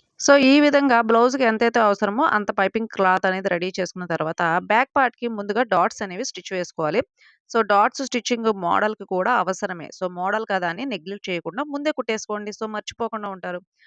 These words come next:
ఆ తర్వాత బ్యాక్ పార్ట్‌కి కింద నడుము వైపు కూడా మనం పైపింగ్ అనేది యాడ్ చేసుకోవచ్చు. అదే విధంగా ఫస్ట్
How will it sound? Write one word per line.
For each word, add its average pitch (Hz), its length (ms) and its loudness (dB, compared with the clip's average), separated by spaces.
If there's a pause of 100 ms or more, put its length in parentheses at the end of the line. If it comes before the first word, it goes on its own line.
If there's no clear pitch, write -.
(200)
ఆ - 120 0
తర్వాత 254 340 2
బ్యాక్ 226 280 0
పార్ట్‌కి 233 320 -2
కింద 220 220 -10
నడుము 214 320 -4
వైపు 214 240 -6
కూడా 190 240 2
మనం 214 200 -4
పైపింగ్ 196 360 -6
అనేది 190 200 -8
యాడ్ 165 180 -6
చేసుకోవచ్చు. 175 480 -8 (400)
అదే 226 280 0
విధంగా 247 360 -4
ఫస్ట్ 214 300 -6